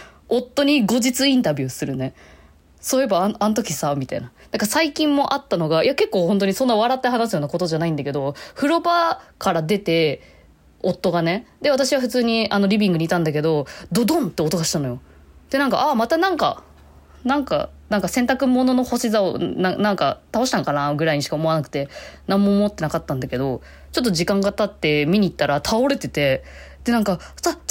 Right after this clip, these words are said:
助けて」みたいになってて、まあ、なんかあの、あ、立ちくらみだわ。立ちくらみで本当に倒れちゃってて。で、なんか、もうその時私突然、「あ、なんで長風呂してんの？」みたいな。「だから言ったじゃん」みたいな。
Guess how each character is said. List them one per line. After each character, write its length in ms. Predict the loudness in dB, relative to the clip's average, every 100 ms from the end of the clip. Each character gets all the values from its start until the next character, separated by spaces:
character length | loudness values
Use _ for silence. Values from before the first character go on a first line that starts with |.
| -2
助 220 | 0 0
け 40 | 0
て」 160 | 2
み 100 | 2
た 80 | 0
い 20 |
に 60 | 0
な 60 | -2
っ 40 |
て 100 | -4
て、 320 | -2 -2 -2 -2
ま 160 | 2
あ、 40 | 4
な 100 | 2
ん 40 |
か 140 | 2 2
あ 60 |
の、 240 | 2 0 -4 -14 -20 -20 -20 _ _ _ _ -18 -12
あ、 60 |
立 260 | -4 -2 -2
ち 40 |
く 120 | 0
ら 100 | 2
み 100 | 2
だ 120 | 4 2
わ。 140 | 0 -8 -6
立 120 | -4
ち 40 | 0
く 80 | 0
ら 20 |
み 80 | 2
で 60 |
本 100 | 2
当 60 | 2
に 100 | 0
倒 200 | 2 0
れ 80 | 0
ち 60 | -2
ゃ 40 |
っ 40 |
て 140 | -6 -8
て。 300 | -4 -4 -4 -10 -18 -18 -20 -6
で、 120 | 0
な 100 | 2
ん 40 | 2
か、 220 | 0 -2 -10 -20 -4
も 80 | 0
う 20 |
そ 120 | 2
の 60 | 2
時 100 | 2
私 200 | 0 0
突 120 | 0
然、 160 | 2 2
「あ、 40 |
な 80 | 2
ん 40 |
で 40 | -2 -8 -4
長 160 | 0 2 2 2 2 2 4
風 100 | 2
呂 120 | 2
し 100 | 0
て 220 | 2 2
ん 40 | 2
の？」 80 | 2
み 120 | 2
た 100 | 0
い 80 | -2
な。 160 | -4 -8 _ -20 -20 -20 _ _
「だ 140 | -2 0
か 160 | 0
ら 80 | 2
言 120 | 2
っ 20 | 2
た 180 | 0
じ 100 | 2
ゃ 40 | 0
ん」 140 | 0
み 60 | -6
た 100 | -8
い 40 |
な。 120 | -10